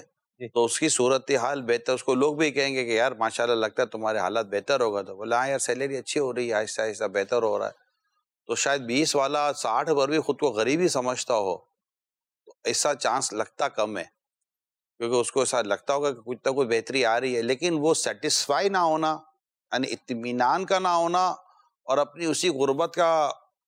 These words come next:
Speaker 2: رونا رونا، اس میں شاید فرق ہے۔ اطمینان اس لیے نہیں ہو رہا ہوتا کہ وہ ہمیشہ اپنے سے آگے والوں کو دیکھ رہا ہے، اور تو وہ definitely کبھی بھی اتنا نہیں ہوگا۔ میں یہاں کہتا ہوں، چند دفعہ میں نے کہا ہے کہ ایک middle class آدمی ہے،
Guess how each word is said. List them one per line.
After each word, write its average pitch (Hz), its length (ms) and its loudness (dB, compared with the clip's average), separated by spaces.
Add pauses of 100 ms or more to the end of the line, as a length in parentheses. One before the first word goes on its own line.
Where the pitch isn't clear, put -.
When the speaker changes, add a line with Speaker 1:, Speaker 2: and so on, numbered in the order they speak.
Speaker 2:
رونا 139 360 2
رونا، 156 220 2
اس 143 180 -2
میں 151 80 0
شاید 143 260 -2
فرق 113 300 -2
ہے۔ 113 60 0
اطمینان 139 440 -2
اس 170 160 -2
لیے 185 100 2
نہیں 185 120 -2
ہو 170 140 2
رہا 165 100 2
ہوتا 165 160 0
کہ 156 80 0
وہ 143 140 4
ہمیشہ 131 480 0 (360)
اپنے 147 260 -2
سے 147 120 2
آگے 131 200 0
والوں 143 280 2
کو 131 100 2
دیکھ 120 260 0
رہا 113 140 2
ہے، 104 220 -6 (840)
اور 107 320 4 (320)
تو 123 80 4
وہ 127 220 4
definitely 143 540 -2
کبھی 127 220 0
بھی 156 100 0
اتنا 131 320 -6
نہیں 131 160 -2
ہوگا۔ 117 180 -2
میں 143 140 0
یہاں 175 120 -2
کہتا 175 320 -2
ہوں، 147 180 -2 (280)
چند 135 220 0
دفعہ 139 180 0
میں 135 140 -2
نے 127 140 -2
کہا 135 280 0
ہے 127 100 2 (200)
کہ 120 200 -2
ایک 123 180 -4
middle 135 260 0
class 143 360 0
آدمی 120 420 -2
ہے، 104 100 -6